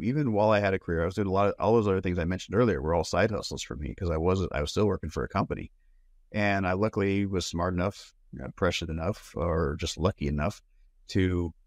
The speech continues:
get a job where I could have autonomy and I could learn and I could constantly apply myself while still getting paid and doing a job. And I did my job really well. But that, that boredom was more,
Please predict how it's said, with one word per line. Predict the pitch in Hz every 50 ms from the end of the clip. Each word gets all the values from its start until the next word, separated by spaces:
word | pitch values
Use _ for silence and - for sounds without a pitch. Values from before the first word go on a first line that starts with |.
| _ _ _ - - -
get | - 104 107 -
a | - 90 92
job | 87 - 95 82 82 85 90 95
where | 90 87 78
I | 78
could | - - 135 135 113
have | 98 87 80
autonomy | 73 73 - 92 82 78 78 80 78 78 73 76 - - _ _ _ _ _ _ _ -
and | 82 90 90 87
I | 85
could | 85 - - - 113 110 107 92
learn | 90 82 82 82 80 78 76 76 - 80 76 - -
and | 85 82 80
I | 76 -
could | - - 107 104 95 -
constantly | - 95 87 78 - - 82 76 71
apply | 69 - - 110 117 113
myself | 104 90 78 73 - - 82 80 80 80 - _ _ _ _ _ _ -
while | - 95 95
still | - - 92 90
getting | 92 98 - - -
paid | - - 127 120 98 82 82 82
and | 85 80 82
doing | 87 82 76 71
a | 67
job. | - 90 85 78 78
And | 80 82
I |
did | 98 113 107 107
my | 107 -
job | 85 87 76 73 73
really | 73 69 69
well. | 85 - - - - - - _ _ _ _ _ _ _ _ _ _ _ _ -
But | 113 104 98 101 - - - _ _ _ _ - _ _ _ _ _ _ _ -
that, | - 113 107 107 104 101 - - _ _ _ _ -
that | 110 107 95 90 87 _ -
boredom | 123 160 196 208 190 143 110 107 104 101 101 98 - _ _ _ _ _
was | - 104 104 101 95 92 98
more, | 101 104 120 151 175 180 151 123 113 104